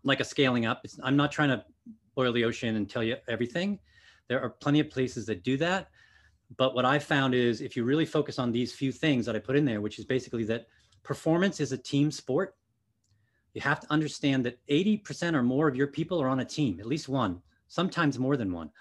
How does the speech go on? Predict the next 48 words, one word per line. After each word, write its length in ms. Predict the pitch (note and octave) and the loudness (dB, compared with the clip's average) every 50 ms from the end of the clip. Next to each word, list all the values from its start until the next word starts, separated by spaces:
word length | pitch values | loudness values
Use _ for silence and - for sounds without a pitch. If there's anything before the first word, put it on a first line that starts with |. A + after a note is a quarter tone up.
| - - _ _ _ | -20 -20 _ _ _
Often 260 | D3+ F#3+ F#3+ - G3 E3+ | 0 2 2 2 2 2
that 180 | D#3+ D#3 D3+ - | 2 2 0 -2
team 200 | - F3+ E3+ D3+ | -2 0 0 2
is 80 | A#2+ | 2
not 160 | C3+ D3 D3 | 2 0 0
represented 640 | C#3 C#3 C#3 C#3 D3+ B2 A#2+ C#3 C#3+ D#3+ F3 F3 - _ _ _ _ _ - - - _ _ _ | 2 0 0 0 -2 -2 0 2 2 2 0 -4 -8 _ _ _ _ _ -20 -20 -20 _ _ _
in 240 | C#3+ C#3+ D3 D3+ C#3+ | 2 2 4 4 2
the 420 | A2 C3 C3+ C3+ C3 B2+ B2 A#2 - _ _ _ _ _ - | 2 0 0 0 0 0 -2 -6 -8 _ _ _ _ _ -2
org 180 | - E3+ G#3 G#3 | 0 2 2 2
chart, 260 | - - A#2 G2 - - _ | 0 -2 -4 -4 -6 -10 _
especially 280 | - - E3 D#3 - F3+ | -8 -6 -4 -4 -2 -2
if 60 | C#3+ | 0
you're 80 | D3+ C#3+ | 2 2
a 20 | |
large 240 | C3 B2+ C3 B2+ - | 2 2 2 0 -2
company. 400 | - F3 D#3+ - - G#2+ A#2 - - - - _ _ _ _ _ | -4 -6 -6 -6 -6 -8 -8 -10 -16 -18 -20 _ _ _ _ _
So 280 | - - C#3 C3 - - _ _ _ _ _ _ _ _ _ - | -2 -2 0 0 -2 -6 _ _ _ _ _ _ _ _ _ -12
t-, 220 | - F#3 - - _ - | -10 -10 -10 -10 _ 0
running 280 | C#3 F3+ A3 B3+ B3 | 2 4 6 6 6
a 40 | F3+ | 4
team 500 | - - - D#3 E3 G3 A#3 A#3+ A3 - - _ _ - | 2 0 0 2 4 4 4 4 2 0 -4 _ _ -4
is 140 | C3+ - C3+ | -4 -2 -2
a 60 | A#2 | -4
skill. 540 | - - - - - F#3 G3+ B2+ - - - _ _ _ _ _ _ _ _ _ _ _ _ _ _ _ _ _ _ _ _ _ _ | -6 -8 -12 -2 2 4 4 4 2 -4 -14 _ _ _ _ _ _ _ _ _ _ _ _ _ _ _ _ _ _ _ _ _ _
And 180 | C#3+ C3 C#3+ - | -2 -2 -2 0
we 160 | B2+ F3 F#3 | 0 -2 0
should 220 | - A3+ D3 - | 0 -2 -2 -2
teach 440 | - - B3 G#3+ D3 - - - - _ | 0 2 2 2 2 0 -6 -10 -4 _
our 220 | C3 C#3 D#3 E3 | 4 4 4 4
leaders, 540 | D#3+ F3 G#3 F#3 A2+ G2 G#2 A#2 - - - - - | 4 2 2 2 2 0 -2 -4 -6 -12 -12 -6 -4
our 80 | B2+ B2 | -4 -4
potential 380 | - - - F#3+ G3+ - C#3+ | -2 -2 0 0 0 0 0
leaders, 280 | B2 A#2+ A#2 B2+ B2+ - | 0 0 0 -2 -4 -6
how 160 | - - D#3 | -4 -2 0
to 80 | F3 G3 | 0 0
run 200 | D#3 C#3 C#3+ D3 | 2 2 2 2
a 40 | D#3 | 0
team. 420 | - - - G3 G#3 A#2 F#2+ - - _ _ _ _ _ | -2 -2 -2 -2 -2 -2 -4 -8 -14 _ _ _ _ _
There, 220 | B2+ C3+ D3 - - | -4 -4 -4 -4 -2
there 180 | B2 C#3+ D3+ D3+ | -2 0 2 2
are 120 | D3 D3 | 2 0
definite 500 | B2 - - E3 F3 - A3 G3 F3+ D3 | 0 0 -2 -2 0 0 0 -2 -2 -2
things 260 | - G3 F#3 E3 C3 | -2 0 0 0 0
that 140 | D3 C#3+ B2+ | 0 -4 -2
great 220 | A#2+ C#3 E3 C#3+ | 0 0 0 0
team 200 | - - E3+ E3 | -2 -4 -2 2
leaders 260 | D#3+ D#3+ D3 C#3+ C3 A#2 | 2 2 2 2 0 0
do 320 | - E3 D#3 C#3+ C3+ A#2 | 2 2 4 4 2 0